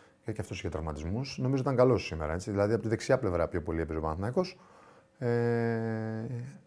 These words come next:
αλλά δεν, δεν ήταν καλά, δεν είχε τεράστι-, δεν είχε πολύ, πολύ ένταση στο παιχνίδι του. Για μένα έχει πέσει πάρα πολύ ένταση στο παιχνίδι του.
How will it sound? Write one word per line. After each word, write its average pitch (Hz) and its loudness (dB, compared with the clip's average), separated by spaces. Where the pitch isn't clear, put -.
αλλά 196 6
δεν, 196 6
δεν 220 6
ήταν 208 4
καλά, 202 12
δεν 180 8
είχε 185 4
τεράστι-, 175 4
δεν 180 4
είχε 180 2
πολύ, 180 6
πολύ 165 12
ένταση 160 12
στο 147 2
παιχνίδι 123 4
του. 151 2
Για 110 2
μένα 127 4
έχει 120 -2
πέσει 123 0
πάρα 117 8
πολύ 95 0
ένταση 92 -2
στο - -12
παιχνίδι 101 -2
του. 156 -4